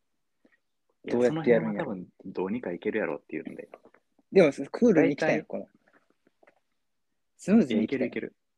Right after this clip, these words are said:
Speaker 1: 行ける。
Speaker 2: え、どうなんやろ？
Speaker 1: いける、いける。
Speaker 2: どうなんやろっていう。
Speaker 1: クールにどうにか行ける。
Speaker 2: で、クールに行って、こう、止められた時すっごい恥ずかしくない？お客さんみたいな。
Speaker 1: 俺は、いや、多分その辺はな、いけると思うね。<laughs> もう完全に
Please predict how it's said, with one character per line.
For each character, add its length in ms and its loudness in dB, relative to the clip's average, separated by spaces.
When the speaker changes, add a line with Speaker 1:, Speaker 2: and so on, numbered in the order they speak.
Speaker 1:
行 20 -20
け 60 -6
る。 80 -2
Speaker 2:
え、 60 -18
ど 160 2
う 40 4
な 120 0
ん 20 2
や 60 -2
ろ？ 100 -4
Speaker 1:
い 40 -2
け 0 -
る、 80 0
い 20 -2
け 0 -
る。 0 -
Speaker 2:
ど 20 -4
う 40 -8
な 80 -8
ん 20 -6
や 60 -2
ろ 120 2
っ 20 0
て 80 -6
い 20 -6
う。 0 -
Speaker 1:
ク 0 -
ー 0 -
ル 80 -6
に 40 -6
ど 80 -8
う 40 -12
に 100 -10
か 80 -10
行 100 -16
け 60 -12
る。 120 -14
Speaker 2:
で、 100 -6
ク 120 4
ー 40 4
ル 80 2
に 120 -2
行 80 -6
っ 20 -20
て、 140 -2
こ 120 -14
う、 220 -20
止 60 -2
め 80 2
ら 80 2
れ 60 0
た 100 -16
時 200 -10
す 140 -14
っ 80 -14
ご 100 -4
い 40 -2
恥 180 -14
ず 60 -20
か 80 -6
し 80 -14
く 100 -18
な 100 -20
い？ 140 -20
お 100 -14
客 180 -6
さ 140 -8
ん 60 -10
み 40 -16
た 80 -20
い 20 -20
な。 60 -20
Speaker 1:
俺 200 -6
は、 400 -6
い 20 -12
や、 40 -14
多 80 -2
分 100 -6
そ 120 -6
の 60 -2
辺 100 -4
は 60 -4
な、 120 -6
い 60 -8
け 100 -8
る 100 -6
と 100 -10
思 140 -12
う 40 -14
ね。 120 -16
<laughs> 320 -4
も 160 -2
う 120 -16
完 240 -4
全 220 -2
に 220 -4